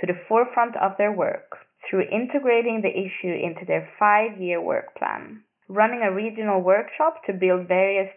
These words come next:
stakeholders' understanding on the issue and their commitment to addressing it, and working towards the declaration that would bring countries together. This work in November two thousand nineteen led to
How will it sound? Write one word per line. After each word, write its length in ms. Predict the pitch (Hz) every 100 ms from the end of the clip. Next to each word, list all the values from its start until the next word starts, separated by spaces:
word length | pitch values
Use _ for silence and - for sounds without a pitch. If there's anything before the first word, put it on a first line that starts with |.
| -
stakeholders' 680 | 185 185 208 220 233 269 269
understanding 720 | - 180 180 - 170 185 202
on 160 | 202 190
the 80 | 190
issue 480 | - - - 302 359 _ -
and 220 | - 269
their 140 | 311 311
commitment 580 | 277 233 190 190 175 185 -
to 80 |
addressing 460 | 170 - - - -
it, 160 | - - - - _ _ -
and 200 | 185 190
working 460 | 202 233 254 254 254 -
towards 300 | 196 180 180 -
the 60 |
declaration 880 | 175 185 - 175 180 214 247 240 254 -
that 160 | 185 180
would 220 | 175 180
bring 260 | 190 214
countries 520 | 220 - 180 185 190 - -
together. 580 | 180 - - 53 - - _ _ _ _ _
This 260 | 196 202 285 -
work 360 | 220 170 - - -
in 80 | 185
November 480 | 185 185 208 240 269 269
two 100 | 233
thousand 380 | 220 190 190 185
nineteen 840 | 185 180 175 175 214 214 - - -
led 280 | - 196 196
to 80 | -